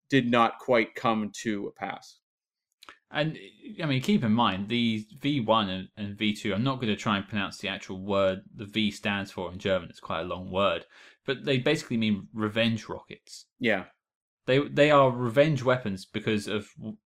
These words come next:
Speaker 2: us taking the beaches at Normandy
Speaker 1: Mm-hmm.
Speaker 2: and making our way through and liberating France. It, this was a, a, a revenge plot from Hitler and, and his forces. But, you know, there's a really great website that I'll see if I can find and, and give to Cam to put in the show notes if you're a Londoner like me.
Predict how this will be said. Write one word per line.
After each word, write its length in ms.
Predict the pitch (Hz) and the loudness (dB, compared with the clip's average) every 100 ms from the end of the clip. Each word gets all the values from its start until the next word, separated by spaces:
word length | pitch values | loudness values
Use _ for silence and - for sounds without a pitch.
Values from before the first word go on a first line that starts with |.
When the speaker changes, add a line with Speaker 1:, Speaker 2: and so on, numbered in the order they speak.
| _ - | _ -6
Speaker 2:
us 180 | 113 | -6
taking 440 | - - 113 107 101 | -6 -6 -4 0 0
the 100 | 98 | 0
beaches 340 | 107 107 98 | -2 -2 -4
at 100 | 95 | -6
Normandy 540 | 98 101 92 82 80 - _ - | -2 -2 -4 -8 -12 -16 _ -14
Speaker 1:
Mm-hmm. 240 | 113 101 95 _ _ | -12 -12 -14 _ _
Speaker 2:
and 280 | - 101 104 | -8 -6 0
making 280 | 143 - 151 | 2 2 2
our 80 | 127 | 2
way 160 | 123 | 2
through 260 | 113 131 117 | 0 0 0
and 160 | 113 | 4
liberating 560 | 127 123 110 104 107 98 | 4 4 4 2 0 -6
France. 540 | 98 131 113 71 - | -4 0 0 0 -6
It, 160 | 113 - | -10 -8
this 180 | 135 - | -8 -6
was 160 | 117 | -4
a, 160 | 113 104 110 | -2 -2 -4
a, 160 | 123 107 113 | -6 -6 -6
a 60 | |
revenge 680 | 110 113 110 113 104 95 - | 0 2 6 6 4 0 -6
plot 320 | - 110 85 - _ | -4 -2 -2 -4 _
from 480 | - 107 92 87 85 | -6 -2 -2 -4 -10
Hitler 400 | - - 95 90 | -8 -8 -8 -10
and, 340 | 85 85 - - | -10 -12 -16 -16
and 160 | 90 85 | -16 -12
his 280 | 90 82 | -10 -10
forces. 640 | - 113 117 113 82 82 - - - - _ | -10 -2 -2 -2 -8 -14 -16 -20 -20 -20 _
But, 220 | - - | 4 4
you 100 | 175 | 0
know, 60 | 120 | -2
there's 200 | 127 135 | 0 0
a 80 | 143 | 0
really 200 | 151 240 | 0 2
great 160 | 196 | 2
website 400 | 131 139 - 87 71 | 4 0 0 -2 -2
that 120 | - | -4
I'll 240 | 113 117 | -2 -4
see 140 | - 175 | -4 -2
if 60 | |
I 40 | 165 | 0
can 100 | 139 | -2
find 400 | - 127 107 101 | 0 2 2 0
and, 200 | 98 95 | -2 -4
and 160 | 104 | -4
give 160 | 101 98 | -4 -8
to 60 | |
Cam 220 | - 101 95 | -6 -6 -6
to 80 | |
put 140 | - 90 | -8 -8
in 80 | 101 | -6
the 60 | |
show 200 | - 107 | 0 0
notes 360 | 101 85 - - | 2 -2 -10 -14
if 200 | - 110 | -12 -6
you're 320 | 113 107 101 | 0 2 2
a 40 | 98 | 2
Londoner 440 | 104 113 101 87 | 2 2 2 -4
like 260 | 87 87 - | -8 -10 -4
me. 320 | 113 104 - | -2 -2 -6